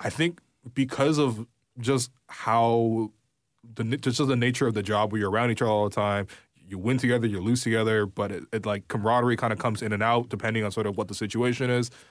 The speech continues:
based on what the locker room is like and all that kinda stuff. It's like,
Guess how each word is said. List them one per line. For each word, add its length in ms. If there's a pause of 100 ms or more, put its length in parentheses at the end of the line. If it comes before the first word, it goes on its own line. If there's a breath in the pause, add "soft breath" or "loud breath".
(120)
based 180
on 80
what 140
the 80
locker 260
room 100
is 80
like 220
and 80
all 80
that 100
kinda 160
stuff. 280
It's 160
like, 180